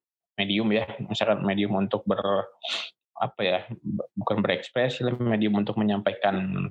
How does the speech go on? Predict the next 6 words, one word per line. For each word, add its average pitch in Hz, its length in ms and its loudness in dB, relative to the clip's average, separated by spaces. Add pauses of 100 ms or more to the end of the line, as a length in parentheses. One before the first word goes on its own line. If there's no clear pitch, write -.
sesuatu 104 720 -2
gitu 104 160 -2
ya, 123 80 4
informasi, 101 800 0 (720)
konten 107 480 2
lah, 95 80 -2